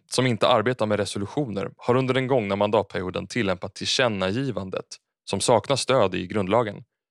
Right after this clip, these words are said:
som symbolisk men verkningslös påtryckning. Den nya praxisen att genom utskott kalla till sig statsråd och myndighetschefer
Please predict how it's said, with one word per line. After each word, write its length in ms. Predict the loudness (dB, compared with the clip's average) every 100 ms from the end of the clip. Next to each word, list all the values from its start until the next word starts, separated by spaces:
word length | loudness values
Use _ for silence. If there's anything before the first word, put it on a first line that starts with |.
| _ _ -2
som 120 | 0
symbolisk 760 | 0 0 2 4 4 0 -4 -4
men 160 | -2 2
verkningslös 680 | 2 2 -6 -6 -4 -4
påtryckning. 680 | -2 -2 0 -2 -4 -6 -12 -16 _ _ _ _ _ _ _ _ _ _ _ _ _ _ _ _ _ 2
Den 100 | 4
nya 220 | 4 4
praxisen 680 | 4 2 0 -4 -2 -4 -4
att 160 | -2 0
genom 200 | 2 2
utskott 640 | 0 0 -2 -2 -2 -6 -4
kalla 260 | 0 0
till 300 | 0 -2 -2
sig 180 | -2 -2
statsråd 520 | 0 -2 -2 -4 0
och 80 | 0
myndighetschefer 760 | 0 -2 -4 -2 -2 -4 -10